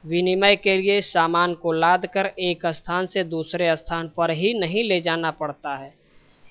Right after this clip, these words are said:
इसके कारण धन का संचय भी होने लगा, जो व्यक्ति की शक्ति का परिचायक बन गया।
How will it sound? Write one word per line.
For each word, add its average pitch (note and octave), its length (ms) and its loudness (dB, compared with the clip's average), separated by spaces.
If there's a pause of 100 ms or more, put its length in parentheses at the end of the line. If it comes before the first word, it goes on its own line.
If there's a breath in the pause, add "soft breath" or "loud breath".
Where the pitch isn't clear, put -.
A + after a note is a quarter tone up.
इसके E3+ 380 -2
कारण F3+ 400 4
धन D#3+ 340 -4
का E3+ 560 -2
संचय E3+ 500 0
भी G3 140 2
होने F#3 280 2
लगा, F#3 380 2 (340 soft breath)
जो F3 180 2
व्यक्ति F#3 400 2
की G3+ 220 -2
शक्ति G3 440 0
का F#3+ 180 2
परिचायक E3 680 0
बन D3 180 -6
गया। C#3 280 -8